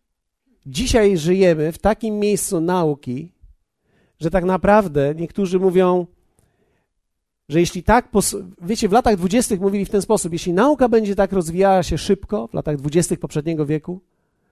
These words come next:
to prawdopodobnie w wieku dwudziestym pierwszym nie będzie już nikogo, kto będzie wierzył w Boga”. Ale w rzeczywistości jest dokładnie w tych samych proporcjach, jak było na początku lat dwudziestych poprzedniego wieku. Pomimo naszego rozwoju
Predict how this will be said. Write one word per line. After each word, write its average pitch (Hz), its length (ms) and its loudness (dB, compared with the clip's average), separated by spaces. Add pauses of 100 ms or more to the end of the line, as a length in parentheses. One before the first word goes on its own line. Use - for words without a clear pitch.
(480)
to 185 100 0
prawdopodobnie 226 760 4
w 180 40 -6
wieku 214 240 0
dwudziestym 190 440 -2
pierwszym 214 360 2
nie 190 100 4
będzie 202 240 2
już 196 140 -2
nikogo, 196 340 0
kto 196 160 -2
będzie 180 240 2
wierzył 165 260 2
w - 20 -4
Boga”. 113 360 -4 (2250)
Ale 202 180 4
w - 20 -6
rzeczywistości 226 800 -2
jest 190 180 2
dokładnie 196 800 2 (180)
w - 80 -16
tych 202 200 -4
samych 262 300 2
proporcjach, 202 560 2
jak 190 120 2
było 190 140 4
na 185 100 2
początku 196 420 -2
lat 175 260 4
dwudziestych 160 680 -2 (340)
poprzedniego 175 540 2
wieku. 170 400 0 (1080)
Pomimo 226 420 4
naszego 202 380 4
rozwoju 175 720 2